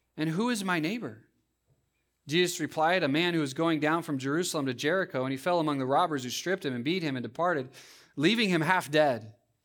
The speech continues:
Now by a chance, a priest was going down that road, and when he saw him, he passed by on the other side. So likewise, a Levi, when he came to the place and saw him, passed by on the other side.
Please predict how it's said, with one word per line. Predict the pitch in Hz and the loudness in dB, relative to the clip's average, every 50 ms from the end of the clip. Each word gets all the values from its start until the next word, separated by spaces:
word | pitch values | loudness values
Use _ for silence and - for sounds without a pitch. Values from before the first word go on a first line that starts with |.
| _ _ _ _ _ _ _ _ _ _ _ _ _ _ _ _ - | _ _ _ _ _ _ _ _ _ _ _ _ _ _ _ _ -8
Now | - 135 | -4 0
by | 151 165 160 | 4 4 4
a | 143 | 4
chance, | 147 - - 233 226 202 180 - | 2 0 -2 0 0 0 0 0
a | 160 151 | -4 -4
priest | - - - 226 269 294 208 131 - - - - - - _ _ _ _ _ _ _ _ _ _ _ _ _ _ _ - | -6 -4 -2 0 0 2 0 0 -2 -4 -4 -6 -10 -18 _ _ _ _ _ _ _ _ _ _ _ _ _ _ _ -12
was | 131 143 | -6 0
going | 180 196 190 180 151 | 0 2 2 2 2
down | 147 170 190 202 202 190 | 4 4 4 4 4 4
that | 180 175 165 147 | 4 4 4 2
road, | 151 175 202 214 202 185 170 | 2 2 4 4 4 2 2
and | 156 156 | 2 2
when | 160 165 | 2 2
he | 165 170 214 254 | 2 2 0 0
saw | 247 - 190 165 160 160 | 2 4 4 4 4 4
him, | 160 | 2
he | 170 220 233 | 0 -2 -4
passed | - - 214 208 202 - - 160 | -2 0 2 2 2 0 -2 2
by | 165 175 180 180 | 2 4 4 4
on | 175 165 | 2 2
the | 156 156 | 2 2
other | 151 147 139 | 2 2 0
side. | 135 - - 123 107 107 104 104 107 _ _ _ _ _ _ _ _ _ _ _ _ _ _ _ _ _ _ _ _ | -2 -2 -2 -2 -2 -4 -8 -12 -16 _ _ _ _ _ _ _ _ _ _ _ _ _ _ _ _ _ _ _ _
So | - - 151 160 | -8 0 4 6
likewise, | 190 208 196 180 190 175 156 | 6 6 6 6 4 4 4
a | 165 | 2
Levi, | 160 160 180 220 254 247 196 185 160 156 151 | 2 2 4 4 4 4 6 6 6 6 4
when | 151 156 | 2 2
he | 165 208 254 269 | 2 2 2 2
came | - 226 202 185 165 | 2 2 0 2 2
to | |
the | 151 139 | 0 0
place | - 165 151 151 147 - | 2 4 4 4 4 2
and | 151 135 | -2 -2
saw | - 151 143 143 156 | 0 2 2 2 2
him, | 156 | 0
passed | - 175 185 185 180 - - | 2 2 2 2 2 0 2
by | 175 175 175 | 2 4 4
on | 175 | 4
the | 180 180 | 4 4
other | 202 254 285 311 277 | 4 4 4 0 0
side. | - - 202 156 135 117 110 101 101 - | 0 2 4 4 4 2 0 -4 -10 -14